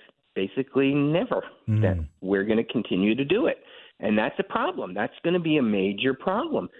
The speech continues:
Speaker 1: that this was supposed to essentially be somewhat remedial. It was supposed to, um,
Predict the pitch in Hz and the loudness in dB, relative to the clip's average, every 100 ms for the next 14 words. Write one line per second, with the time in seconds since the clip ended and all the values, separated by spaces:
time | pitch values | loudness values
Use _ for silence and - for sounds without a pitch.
0 | _ 110 113 107 156 214 - 240 - 185 | _ -2 -2 0 0 0 -2 -2 0 -4
1 | - - 160 151 156 - 117 117 110 110 | -4 -2 0 0 -4 -8 0 2 2 -2
2 | _ - _ _ 123 - 147 151 - 135 | _ -20 _ _ -8 -2 0 0 -2 0
3 | 120 120 120 117 113 _ _ - _ _ | 0 2 2 2 -2 _ _ -20 _ _
4 | - - 135 123 117 110 113 107 104 110 | -20 -2 0 2 0 0 0 2 2 2
5 | 135 170 226 - - - - - 104 107 | 2 2 0 -4 -16 -20 -20 -12 -6 -4
6 | - 117 - 123 113 - - 113 113 107 | -2 -4 -2 0 0 -2 -4 0 2 2
7 | 104 - - _ _ 104 95 92 | 0 -6 -20 _ _ -4 -4 -4